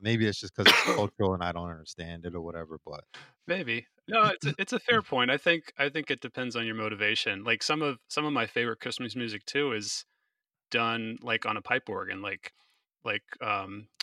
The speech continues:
Speaker 3: Royal David City, God Rest You Merry Gentlemen, like, a lot of the, a lot of the older stuff, 'cause there's a pureness to it, because there's, you, you would like to think there's not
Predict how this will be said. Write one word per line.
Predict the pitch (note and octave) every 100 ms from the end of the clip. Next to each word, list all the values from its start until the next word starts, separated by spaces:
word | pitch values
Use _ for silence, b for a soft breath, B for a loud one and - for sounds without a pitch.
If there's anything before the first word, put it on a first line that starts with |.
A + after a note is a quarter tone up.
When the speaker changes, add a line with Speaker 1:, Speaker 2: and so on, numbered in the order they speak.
| -
Speaker 3:
Royal | A#2 A2
David | G#2+ G#2 G2
City, | - C#3 B2+ A#2+
God | A#2+ A2+
Rest | A2+ A2 -
You |
Merry | G#2+ G#2
Gentlemen, | B2 B2 B2+ A#2 A2 A2
like, | G#2+ G#2
a | A2+
lot | A2 A#2
of | A2 G#2+
the, | G#2+ G2+ - _ _ _ _ -
a |
lot | A#2+ B2+
of | B2
the | A2
older | A#2 B2+ C#3 B2
stuff, | - A2 G2 G2 - -
'cause | B2 A2
there's | A#2 A2
a | G#2+
pureness | - C3+ B2+ A2 -
to | G#2+
it, | G2 -
because | A2 G#2 G2
there's, | G2+ G2+ - _ _
you, | A#2 A2 G#2+
you | A#2+
would | A2+ B2
like | A#2+
to | A2+
think | - A#2+ G#2+
there's | G#2 G2
not | G#2 G2+